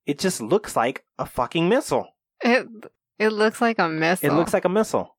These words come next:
Speaker 1: On
Speaker 2: What?
Speaker 1: top of the fact that the, from many, many, many, many angles, the planes that crashed into the World Trade Center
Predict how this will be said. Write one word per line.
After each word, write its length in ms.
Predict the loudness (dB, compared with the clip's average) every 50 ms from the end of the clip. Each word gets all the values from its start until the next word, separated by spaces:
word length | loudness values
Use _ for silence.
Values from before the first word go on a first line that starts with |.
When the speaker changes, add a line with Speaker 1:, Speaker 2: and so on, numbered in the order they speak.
| _ _ -14
Speaker 1:
On 120 | -10 -4
Speaker 2:
What? 320 | 0 2 2 2 2 0 -2
Speaker 1:
top 260 | 0 0 0 0 0
of 160 | -2 -4 0 -2
the 100 | -2 -2
fact 340 | 0 -2 0 0 0 -4 -6
that 340 | -6 0 2 2 2 2 -2 _ _
the, 540 | -18 -16 -12 -8 -4 -2 0 2 2 0 0
from 320 | 0 0 0 0 0 0
many, 260 | 0 2 2 2 2
many, 240 | 2 0 0 0 0
many, 340 | 0 0 0 0 0 -2 -4 -6 _
many 680 | -2 -2 0 0 0 0 0 2 2 2 2 2 2 2
angles, 560 | 2 2 0 -2 -6 -8 -12 -12 -12 -12 -12 -14 _ _ _ _ -20 _ _ _ _ _ _ _ _ _ _ -6
the 520 | -4 -2 0 2 2 2 2 2 2 0 -2
planes 300 | -2 0 0 0 0 0 -2
that 60 | -2
crashed 340 | 0 0 0 0 0 -2 -4
into 200 | -4 -4 -4 -4
the 80 | -2
World 300 | 0 2 2 0 0 -2
Trade 300 | -4 -2 0 0 0 -2
Center 400 | -4 -4 -4 -4 -4 -8 -10 -12